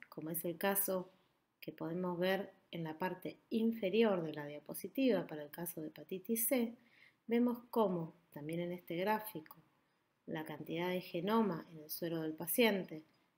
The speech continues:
simbolizada en color rojo, tiene un periodo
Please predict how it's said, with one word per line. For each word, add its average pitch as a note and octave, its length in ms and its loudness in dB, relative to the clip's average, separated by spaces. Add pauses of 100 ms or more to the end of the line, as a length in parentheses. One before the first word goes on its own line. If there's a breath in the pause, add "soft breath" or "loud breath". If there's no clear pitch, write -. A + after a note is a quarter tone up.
(140)
simbolizada E3 800 -4
en E3 160 -12
color D3+ 360 -10 (400)
rojo, A3+ 640 2 (1040 loud breath)
tiene A#3 380 8
un F3+ 160 0
periodo F3+ 720 4